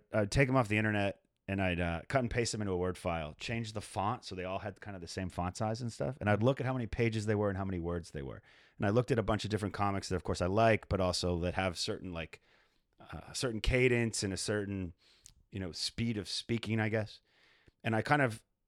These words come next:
realized that, like, okay, an hour of good stand-up comedy is anywhere from between, you know, twelve and sixteen pages at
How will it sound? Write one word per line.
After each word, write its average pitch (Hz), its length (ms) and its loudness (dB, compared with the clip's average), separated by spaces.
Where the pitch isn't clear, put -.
realized 113 420 6
that, 104 80 0
like, 104 240 0
okay, 160 240 4
an 127 80 6
hour 185 400 6
of 98 260 2
good 139 280 2
stand-up 113 540 0
comedy 95 600 -2
is 101 140 2
anywhere 120 460 8
from 107 340 4
between, 110 400 2
you 101 60 4
know, 95 120 4
twelve 147 400 8
and 117 140 4
sixteen 117 460 0
pages 95 640 0
at 92 220 -4